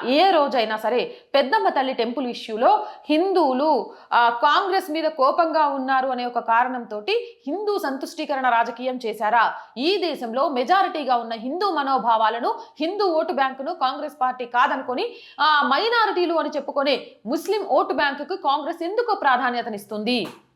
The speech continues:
ఎందుకు అంటే హిందువులను బీసీ రిజర్వేషన్లు అనే నెపంతోటి, ఆ, కులాలుగా విభజించి ఎస్సీలు, ఎస్టీలు, బీసీలు, ఓసీలు అనే విభజన తీసుకొచ్చి విభజన రాజకీయాలు చేసి మెజారిటీగా ఉన్న హిందువులను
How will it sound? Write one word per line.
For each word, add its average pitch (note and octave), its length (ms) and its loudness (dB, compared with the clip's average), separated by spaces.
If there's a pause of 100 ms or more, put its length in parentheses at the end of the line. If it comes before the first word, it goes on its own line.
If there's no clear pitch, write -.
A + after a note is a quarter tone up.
ఎందుకు G#3+ 340 -2
అంటే B3 560 2 (640)
హిందువులను D4 840 4 (120)
బీసీ E4 320 2
రిజర్వేషన్లు B3+ 680 2
అనే A3 220 2
నెపంతోటి, G#3+ 920 0 (160)
ఆ, A#3+ 300 4
కులాలుగా F#4 460 4
విభజించి B3 560 -4
ఎస్సీలు, C4 480 -2
ఎస్టీలు, C4+ 480 -4
బీసీలు, C4 500 -2
ఓసీలు C4 440 0
అనే A#3+ 140 -2
విభజన D4+ 380 0
తీసుకొచ్చి B3 880 -6
విభజన E4 500 2
రాజకీయాలు C4 760 2
చేసి C#4 440 -6
మెజారిటీగా F4 640 0
ఉన్న C4+ 200 -4
హిందువులను C4+ 640 -2